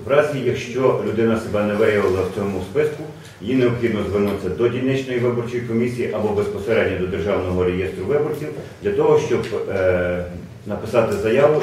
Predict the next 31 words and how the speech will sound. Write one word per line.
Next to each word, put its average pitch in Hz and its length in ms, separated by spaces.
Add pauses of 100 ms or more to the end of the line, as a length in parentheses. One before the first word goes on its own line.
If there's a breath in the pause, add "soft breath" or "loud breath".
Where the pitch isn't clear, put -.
(140)
і 107 140
внести 113 480
себе 107 280
в 92 60
Державний 101 440
реєстр 98 440
виборців 127 440 (800 loud breath)
і, 123 180
е, 107 520
вже 120 220
в - 100
уточнених 139 460 (120)
списках 135 300
попасти, 113 720 (160)
власне, 107 380
е, 90 460 (420)
по 107 140
своїй 107 320
виборчій 101 380
адресі, 143 460 (540 loud breath)
е, 92 140 (400)
до 113 200 (240)
тієї 117 220
виборчої 101 400
дільниці, 101 400
яка 95 320
закріплена 92 500 (100)
за 92 160 (220)
виборчою 98 400
адресою, 143 520 (420 loud breath)
е, 90 120